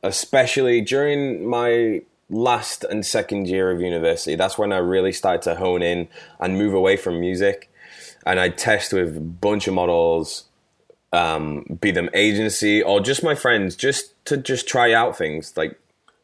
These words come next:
just for my own sake, just trying out, like, "Oh, what about if I, if I do this, then what happens? Or if I do this, what happens?" And then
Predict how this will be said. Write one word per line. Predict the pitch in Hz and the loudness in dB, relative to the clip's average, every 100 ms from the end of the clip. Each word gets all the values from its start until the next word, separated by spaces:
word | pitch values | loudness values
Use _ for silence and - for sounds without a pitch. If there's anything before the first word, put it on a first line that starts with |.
| _ | _
just | - 120 - | -4 -2 0
for | |
my | 117 113 | 0 2
own | 110 110 104 | 2 0 0
sake, | 95 87 85 | 2 2 0
just | 90 87 | -4 -4
trying | - 123 123 117 | -2 0 2 0
out, | 104 | 0
like, | 101 98 - | 0 0 2
"Oh, | 135 | 2
what | 113 135 | 2 2
about | 135 135 | 2 0
if | - | -2
I, | - | -6
if | - | 0
I | 151 | 2
do | 147 139 | 2 2
this, | 139 147 - _ | 2 0 -4 _
then | 117 120 | -2 2
what | 110 | 0
happens? | 110 92 87 80 | 0 -6 -6 -4
Or | - 110 | 0 0
if | 123 | 0
I | |
do | 107 117 | 2 2
this, | 117 95 | 2 2
what | 98 82 | 2 0
happens?" | 85 87 80 - - - - - - - - _ | 0 -2 -6 -8 -18 -20 -18 -14 -12 -14 -18 _
And | 120 120 123 117 _ | 2 4 0 -4 _
then | 151 170 170 156 | 2 4 2 0